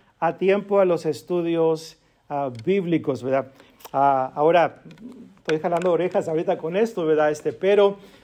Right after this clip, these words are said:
ah, una vez más, eh, muchas veces, hermanos, se ha visto a través de los años en la predicación de cómo a veces hermanos, hermanos llegan, ah, súper tarde a los servicios, a veces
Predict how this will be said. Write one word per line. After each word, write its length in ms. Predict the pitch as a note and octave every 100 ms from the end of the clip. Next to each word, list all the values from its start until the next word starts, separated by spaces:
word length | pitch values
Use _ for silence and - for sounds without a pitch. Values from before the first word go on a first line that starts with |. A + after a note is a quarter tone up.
| -
ah, 480 | D#3+ E3+ E3 D#3+ D3+ C#3+ -
una 180 | F#3
vez 220 | F#3+ F3+ G3+
más, 320 | B3 G3 -
eh, 360 | D#3+ D3 D3+ - - - - F#4 -
muchas 440 | - G#3+ A#3+ A#3 E3
veces, 400 | G#3+ A#3+ G#3 D#3+
hermanos, 300 | E3+ E3+ E3+
se 80 | F3
ha 20 |
visto 300 | F3+ F#3 F#3
a 60 |
través 440 | F3 E3 F3 F3+ - - _ _
de 160 | - D#3+
los 260 | D#3+ D#3
años 580 | G3+ G3+ F3 D3+ C#3 - -
en 120 | E3
la 120 | D#3
predicación 880 | C#3+ D3+ D3+ D3+ C3+ F#3+ F#3+ F3+ E3 - _ _ -
de 140 | D#3+
cómo 240 | F3+ F#3 F#3
a 40 |
veces 380 | F3+ F3+ G3 F3
hermanos, 520 | D#3 D#3 F#3 F#3+ F#3+
hermanos 360 | D#3+ D#3 D3+ C3+
llegan, 360 | E3 E3+ E3 -
ah, 220 | E3 D3 C3
súper 460 | - A#3 A3+ F#3+
tarde 360 | F#3+ F#3 F#3+ F#3
a 40 |
los 120 | E3+ C#3+
servicios, 640 | D#3 D3+ F3+ F3+ G3 F3
a 80 | D3
veces 360 | D#3+ E3 -